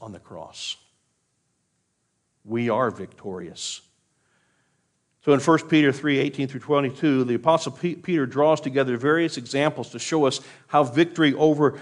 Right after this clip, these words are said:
sin and death was accomplished. And so he introduces to the story here Noah and the ark and the flood and the people of the world at that time. And, and he's trying to help us identify with victory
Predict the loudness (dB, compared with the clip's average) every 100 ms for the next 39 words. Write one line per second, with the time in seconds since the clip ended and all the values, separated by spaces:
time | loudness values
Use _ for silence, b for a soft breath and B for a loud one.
0 | B -16 -8 2 4 4 2 2 2 2
1 | -2 -4 -4 0 0 0 -6 -8 -2 0
2 | 0 -2 -2 -2 -2 -2 -2 -6 0 0
3 | 0 -2 0 4 4 4 2 0 -2 B
4 | B B B -10 0 6 6 6 6 6
5 | 4 2 0 0 2 2 2 2 0 -2
6 | -2 -4 0 2 4 2 0 -2 -4 -8
7 | -4 -4 -2 -2 2 2 2 0 -2 -2
8 | -4 -8 -4 -2 -2 -4 B B 2 2
9 | 2 2 4 4 4 2 2 0 2 0
10 | 0 0 2 2 0 2 0 0 -2 0
11 | 0